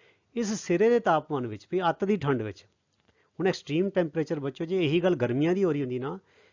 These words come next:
ਫਿਰ ਐਕਸਟ੍ਰੀਮ ਟੈਂਪਰੇਚਰ ਦਾ ਮਤਲਬ ਹੋਣਾ ਸੀ ਅੱਤ ਦੀ ਗਰਮੀ। ਪਰ ਹੁਣ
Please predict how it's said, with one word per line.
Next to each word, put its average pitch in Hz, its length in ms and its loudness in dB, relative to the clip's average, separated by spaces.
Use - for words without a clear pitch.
ਫਿਰ 185 300 -2
ਐਕਸਟ੍ਰੀਮ 151 400 -4
ਟੈਂਪਰੇਚਰ 123 540 -6
ਦਾ 123 100 -6
ਮਤਲਬ 117 300 -8
ਹੋਣਾ 110 200 -6
ਸੀ 135 260 -10
ਅੱਤ 107 140 -10
ਦੀ 113 160 -2
ਗਰਮੀ। 120 380 0
ਪਰ 151 120 4
ਹੁਣ 190 220 6